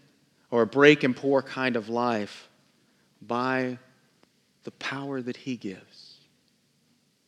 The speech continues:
He has brought us in. Being brought in empowers us to live that same kind of life.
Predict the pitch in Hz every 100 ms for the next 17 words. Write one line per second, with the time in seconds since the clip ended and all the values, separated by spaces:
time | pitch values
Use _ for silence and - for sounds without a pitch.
0 | _ _ _ _ _ _ _ _ _ _
1 | _ _ _ _ _ _ _ _ _ 151
2 | 147 _ - _ 143 135 120 143 143 147
3 | 143 135 - - 170 143 113 98 90 -
4 | _ _ _ _ _ _ _ _ _ _
5 | _ _ 131 147 151 135 143 143 139 -
6 | 175 160 131 110 101 98 - _ _ _
7 | _ _ _ _ _ - 117 - 123 123
8 | 117 113 104 - - 107 123 123 104 98
9 | - - _ _ _ _ _ _ _ _
10 | _ _ _ _ _ _ 123 120 - -
11 | 135 131 123 - 123 113 101 98 95 -
12 | - -